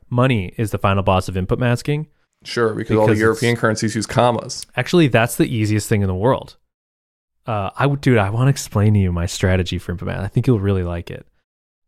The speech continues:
Speaker 1: But, so this, uh, this input mask deal, whatever, money. Okay. If you put your cursor to the left of the period and you start typing, it behaves differently than other input masks because it's, like, an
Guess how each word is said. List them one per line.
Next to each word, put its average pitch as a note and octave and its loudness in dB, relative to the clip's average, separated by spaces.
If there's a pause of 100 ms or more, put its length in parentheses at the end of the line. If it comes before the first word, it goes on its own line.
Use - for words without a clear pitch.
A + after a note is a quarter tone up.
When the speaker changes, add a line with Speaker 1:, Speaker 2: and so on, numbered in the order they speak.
(140)
Speaker 1:
But, G#2 -2 (480)
so C3 0
this, C#3 2
uh, A#2+ 4
this C3+ -2
input C3+ 2
mask C3+ 0
deal, C#3+ 2
whatever, G#2+ 2
money. A2 0
Okay. F2+ -4 (520)
If - -6
you C3+ 2
put D3+ 2
your C3+ 2
cursor C#3+ 2
to B2+ 0
the A2+ 2
left A#2+ 2
of A#2+ 2
the A2 0
period G#2 0 (960)
and A#2+ -2
you A2 -2
start A#2 0
typing, G2+ 0
it - -6
behaves A#2 2
differently F#3 2
than D3+ 2
other E3 4
input G#2 -2
masks E2+ -10
because G#2+ -2
it's, A2 -4
like, A2+ 0
an G#2+ -4